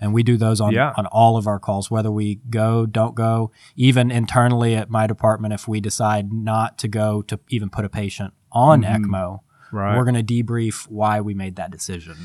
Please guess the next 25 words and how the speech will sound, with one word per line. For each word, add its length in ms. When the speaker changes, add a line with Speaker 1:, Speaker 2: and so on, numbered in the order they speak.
Speaker 2:
Yeah, 280
and 140
s-, 200
and 160
so 440
it, 40
it, 300
it's, 340
sure, 300
the, 120
the, 340
the, 240
the, 220
the 140
pilot 400
is 120
in 100
charge, 440
and 120
that 160
education 600
piece 300
has 280
to, 260
has, 300